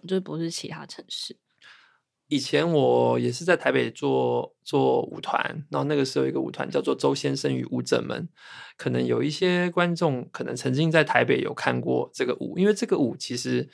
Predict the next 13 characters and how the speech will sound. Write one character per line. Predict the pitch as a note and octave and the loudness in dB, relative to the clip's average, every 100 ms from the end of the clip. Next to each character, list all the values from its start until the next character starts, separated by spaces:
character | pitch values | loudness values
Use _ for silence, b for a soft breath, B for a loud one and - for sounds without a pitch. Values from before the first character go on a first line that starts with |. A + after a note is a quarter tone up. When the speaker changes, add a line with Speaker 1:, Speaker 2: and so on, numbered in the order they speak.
| b b b b b | b b b b b
Speaker 2:
它 | - F#3+ F#3+ F#3+ F#3+ | -2 2 4 6 2
其 | F#3+ C#3+ | 0 -2
实 | D3 | 0
在 | F3+ E3 | 4 6
诞 | F3 D3+ | 6 4
生 | D3 | 2
的 | C#3+ | -2
时 | C3 | 0
间 | C3+ C3 | 0 0
其 | C3 | -2
实 | B2 | -4
更 | B2+ C3+ A#2+ | 2 2 2
早， | - - - | -4 -4 -6